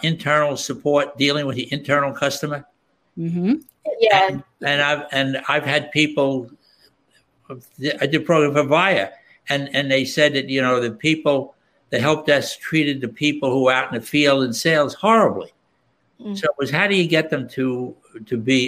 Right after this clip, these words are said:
Speaker 1: effective and to, uh, to mentor them and really s-, realize, realize this is my customer. This is the guy who's bringing me the money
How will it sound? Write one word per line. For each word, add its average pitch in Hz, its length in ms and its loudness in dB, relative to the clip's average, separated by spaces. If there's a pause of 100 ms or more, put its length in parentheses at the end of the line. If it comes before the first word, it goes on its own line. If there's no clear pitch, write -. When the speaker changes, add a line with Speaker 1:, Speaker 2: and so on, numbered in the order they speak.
Speaker 1:
effective 135 580 -2
and 113 280 0
to, 113 340 0
uh, 110 180 -2 (460)
to 135 100 -2
mentor 151 420 2
them 117 160 0
and 117 80 2
really 131 260 2
s-, - 120 -8
realize, 156 560 2
realize 156 340 0
this 175 160 0
is 170 140 0
my 147 140 2
customer. 131 520 -2
This 165 200 -2
is 156 80 -4
the 151 80 0
guy 147 240 2
who's 127 200 0
bringing 143 320 -4
me 135 140 -4
the 123 100 -2
money 135 440 -2